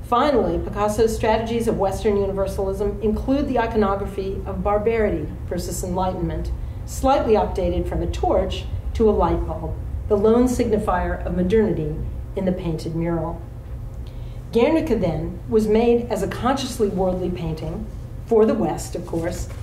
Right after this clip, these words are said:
that wielded universalism to smooth over local difference. It rendered a particular Basque town generic in order to propagate globally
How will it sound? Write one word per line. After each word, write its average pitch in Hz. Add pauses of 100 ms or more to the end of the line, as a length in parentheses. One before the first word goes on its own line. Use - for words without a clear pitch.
(360)
that 240
wielded 311
universalism 185
to 226
smooth 277
over 220
local 180
difference. - (580)
It 277
rendered 302
a 220
particular 233
Basque -
town 220 (160)
generic 254 (440)
in 220
order 214
to -
propagate 240
globally 180